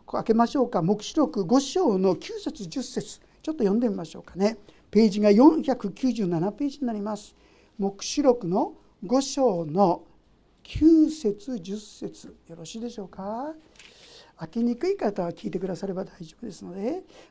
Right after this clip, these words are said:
もし開けられた方はご一緒に読んでみましょう。黙示録、一番後ろですね。五章の九節、十節、三。はい。「彼らは新しい歌を歌った。あなたは巻物を受け取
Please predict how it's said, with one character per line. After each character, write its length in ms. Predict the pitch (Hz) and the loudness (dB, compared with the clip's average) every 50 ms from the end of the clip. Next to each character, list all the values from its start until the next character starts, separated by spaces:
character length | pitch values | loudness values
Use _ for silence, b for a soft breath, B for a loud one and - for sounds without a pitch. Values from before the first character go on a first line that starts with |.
| b | b
も 60 | - | -16
し 60 | 208 - | -10 -10
開 120 | 180 156 | -10 -4
け 120 | - 233 | -4 -2
ら 100 | 214 262 | 0 0
れ 100 | 277 294 | 0 -2
た 80 | - - | -2 -4
方 220 | - 277 320 330 | -4 -4 0 0
は 140 | 294 247 185 | 2 2 0
ご 200 | 165 - - 175 | -2 -6 -8 -6
一 80 | 170 156 | -6 -6
緒 200 | - - - 208 | -8 -6 -4 0
に 60 | 214 | 0
読 120 | 208 202 196 | 0 0 0
ん 60 | 175 | -2
で 60 | 180 175 | -6 -10
み 60 | 180 | -10
ま 100 | 185 165 | -10 -12
し 160 | - - 226 | -6 -2 0
ょ 200 | 208 190 202 b b b b b - | 0 0 0 b b b b b -6
う。 40 | 170 | -6
黙 240 | 160 160 - - | -6 -6 -6 -10
示 200 | - - 233 196 | -8 -6 -4 -4
録、 420 | 180 175 - - - - - - - - | -4 -4 -6 -8 -8 -10 -10 -10 -12 -16
一 180 | _ - - | _ -16 -8
番 180 | - 233 247 269 | -2 0 0 0
後 180 | 247 - - | 0 -2 -4
ろ 80 | - 226 | -8 -10
で 80 | 214 - | -10 -10
す 120 | - - | -4 -2
ね。 160 | 233 254 254 254 B B B B B | 0 0 0 -2 B B B B B
五 160 | 196 226 247 | 2 2 2
章 400 | 247 247 - 226 208 185 170 170 | 2 2 0 -2 0 0 -2 -2
の 240 | 170 214 311 - - b b b | 0 0 0 0 -2 b b b
九 260 | - - - 277 294 294 | -16 -2 0 0 0 0
節、 260 | 294 302 - - 214 | -2 -6 -10 -10 -12
十 180 | 160 - - | -12 -12 -12
節、 400 | 156 - - - - - - 208 | -14 -12 -14 -16 -16 -14 -14 -14
三。 720 | - - 190 202 220 220 208 208 196 185 175 165 160 160 - _ | -12 -10 -8 -6 -6 -6 -6 -6 -8 -8 -10 -12 -14 -16 -18 _
は 140 | - 220 247 | -2 0 0
い。 100 | 320 311 B B B B B B B B _ | 0 -2 B B B B B B B B _
「彼 600 | - - 220 247 277 277 269 262 233 202 190 175 | -16 -10 -4 -2 0 4 6 6 6 6 6 4
ら 220 | 160 160 151 143 135 | 0 -2 -6 -6 -8
は 320 | 135 160 190 247 311 311 311 B B B B B | -4 0 0 0 0 0 -4 B B B B B
新 560 | - 165 160 - 226 254 277 311 311 311 302 | -10 -10 -8 -6 -4 0 4 4 6 6 4
し 400 | 302 - - - 320 302 285 247 208 | 2 -2 -2 2 4 6 6 6 4
い 200 | 202 - 277 254 220 | 2 0 -2 -2 -2
歌 260 | 214 - 302 320 302 294 | 0 0 2 4 4 4
を 160 | 269 220 202 - | 4 2 2 -2
歌 320 | - 214 165 - 240 247 | -6 -10 -8 -6 -8 -8
っ 60 | 247 - - _ _ - | -8 -10 -16 _ _ -10
た。 160 | 277 277 277 - - - b b b b b b b b b - | -8 -8 -8 -10 -16 -20 b b b b b b b b b -4
あ 120 | 170 185 | -2 2
な 220 | 190 220 226 233 | 4 4 4 2
た 200 | 240 - 202 185 | 0 -2 -4 -2
は 280 | 170 180 208 262 339 339 B B B B | 0 2 2 2 0 -2 B B B B
巻 440 | - 190 196 202 202 - - 277 269 | 2 4 4 4 4 4 4 6 6
物 320 | 262 269 269 254 269 269 | 6 6 6 6 6 6
を 160 | 247 214 202 | 6 8 6
受 360 | 208 247 240 190 - - 277 254 | 6 4 0 -4 -2 -4 -4 -4
け 20 | |
取 320 | - - 247 285 294 254 | -4 -6 -6 -4 -4 -2